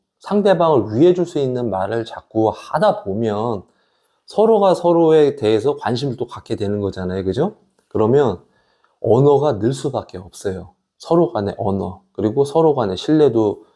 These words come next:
또 이렇게 돈독하게 쌓일 수가 있고, 그래서 제가 이제 그런 부분을 또 얘기하니까 또 아버님께서도 그런 얘기를 하더라고요.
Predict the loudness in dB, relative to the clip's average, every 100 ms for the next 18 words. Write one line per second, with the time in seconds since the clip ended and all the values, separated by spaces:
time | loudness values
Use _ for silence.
0 | _ _ _ _ -2 0 -2 0 0 0
1 | -2 0 2 2 0 -4 -4 0 0 0
2 | -2 -2 0 -2 -4 -4 -4 0 2 2
3 | 0 -2 0 0 -2 -4 -4 -2 -2 -2
4 | -10 _ -20 _ _ _ _ 0 4 4
5 | 2 2 -2 0 -4 -2 0 2 2 0
6 | -2 0 0 2 0 0